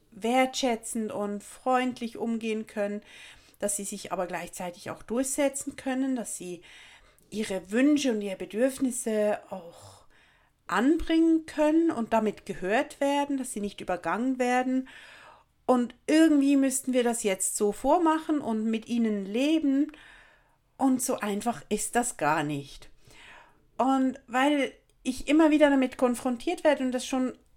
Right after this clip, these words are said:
oft mit Coaches auch betrachtet habe, ähm, habe ich mich jetzt entschieden, ein, ein E-Book zu erstellen, welches dann die Leser von meinem Newsletter,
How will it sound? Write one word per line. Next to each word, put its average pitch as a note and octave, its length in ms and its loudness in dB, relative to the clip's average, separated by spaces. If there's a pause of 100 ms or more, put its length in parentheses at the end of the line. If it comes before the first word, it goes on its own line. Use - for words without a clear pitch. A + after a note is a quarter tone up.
(160)
oft C#4 380 2
mit A#3 260 -4
Coaches C4+ 800 -2
auch G#3+ 180 0
betrachtet B3+ 720 -2
habe, G#3+ 240 -2 (1040)
ähm, A#3 440 0
habe B3 140 4
ich C#4+ 100 2
mich C#4+ 160 2
jetzt C4 240 0
entschieden, D#4 840 0 (240)
ein, G3 880 -6 (380)
ein G3 380 -6
E-Book E4+ 440 0
zu F#4+ 120 -4
erstellen, D#4+ 720 2 (480)
welches A#3 320 -2
dann A3+ 240 0
die A3 180 -4
Leser B3+ 420 2
von G#3+ 520 -2
meinem G3 460 -4
Newsletter, A#3+ 880 0